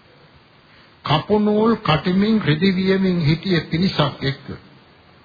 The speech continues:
එතකොට හොඳ ශිෂ්ට සම්පන්න පිරිසක්.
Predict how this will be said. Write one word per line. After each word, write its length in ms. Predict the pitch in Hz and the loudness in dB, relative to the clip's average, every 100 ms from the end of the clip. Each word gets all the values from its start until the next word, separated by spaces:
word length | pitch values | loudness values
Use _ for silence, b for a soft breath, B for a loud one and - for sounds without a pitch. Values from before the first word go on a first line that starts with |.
| _ - - - _ - - - | _ -20 -20 -20 _ -20 -20 -16
එතකොට 460 | 120 120 139 170 | -14 -8 -6 -6
හොඳ 260 | 196 170 165 | -2 -2 0
ශිෂ්ට 420 | 151 - 151 - | -4 -2 -2 -2
සම්පන්න 640 | 196 180 170 175 196 190 160 | -4 -2 -2 -2 -4 -4 -4
පිරිසක්. 440 | - 139 - 117 | -4 -6 -6 -8